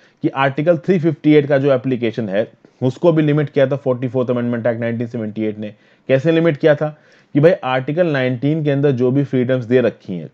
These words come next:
वो ऑटोमेटिकली कब वायल-, वो ऑटोमेटिकली कब null and void होंगी, जब नेशनल इमरजेंसी लगी है on the basis of na-, external aggression or war। तो बाहर से अगर कोई अटैक हुआ है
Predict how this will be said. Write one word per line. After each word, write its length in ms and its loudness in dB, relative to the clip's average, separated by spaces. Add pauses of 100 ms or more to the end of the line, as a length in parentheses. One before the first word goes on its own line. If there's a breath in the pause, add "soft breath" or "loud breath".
(220)
वो 200 0
ऑटोमेटिकली 760 0 (100)
कब 180 4
वायल-, 280 2 (100)
वो 180 0
ऑटोमेटिकली 580 -2
कब 220 -2
null 140 2
and 120 0
void 160 2
होंगी, 320 0 (440 soft breath)
जब 260 4
नेशनल 340 -2
इमरजेंसी 460 0
लगी 280 2
है 100 2
on 240 -4
the 120 2
basis 400 -2
of 180 0
na-, 160 -6 (580)
external 520 2
aggression 380 -2
or 160 -2
war। 180 -10 (520 soft breath)
तो 100 4
बाहर 400 2
से 160 2
अगर 160 6
कोई 160 4
अटैक 380 2
हुआ 180 2
है 160 -6